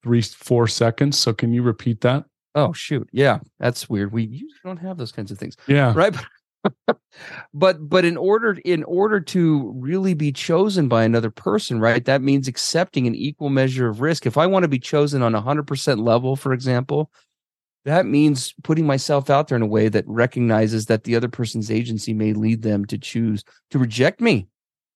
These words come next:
Speaker 2: on a hundred percent level, right? It means accepting that risk. But that is not, that doesn't, uh, we understand that that is crazy scary,
Speaker 1: Oh my
Speaker 2: right?
Speaker 1: gosh, it's so scary.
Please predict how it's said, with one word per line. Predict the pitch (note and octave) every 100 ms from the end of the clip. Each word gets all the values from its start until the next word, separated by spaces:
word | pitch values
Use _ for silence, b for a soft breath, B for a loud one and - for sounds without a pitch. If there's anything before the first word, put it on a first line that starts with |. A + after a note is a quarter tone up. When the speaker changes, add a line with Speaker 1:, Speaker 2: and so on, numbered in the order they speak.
| _ _ _ -
Speaker 2:
on | C3+
a | A#2+
hundred | B2 A2+
percent | - A2 A#2+ G#2
level, | A#2 G#2+ G2+ - _ _ _ _ _
right? | A#2+ C#3+
It | C3
means | C3+ B2
accepting | A2+ - E3 D#3+ D#3
that | D3 C3+
risk. | A2+ C#3 D3 - - _ _ _ -
But | B2+
that | E3 F#3
is | C#3+ C3
not, | C#3+ E3+ G#3+ _ _ _ _
that | C#3 E3 F3
doesn't, | D#3 E3 D#3
uh, | -
we | F#2 A#2+ D3
understand | D#3 C#3+ C3 E3+ D#3+
that | B2 -
that | F3
is | C#3 G#2+
crazy | - - D#3 D#3 D3+
scary, | C#3+ - C3+ G#2+ A2+ G#2+ -
Speaker 1:
Oh | B2
my | A2+ G#2+
Speaker 2:
right? | G2+ C3+ -
Speaker 1:
gosh, | G2 -
it's | A#2 -
so | - A2 G2
scary. | - - G#2+ G#2 G2+ G2+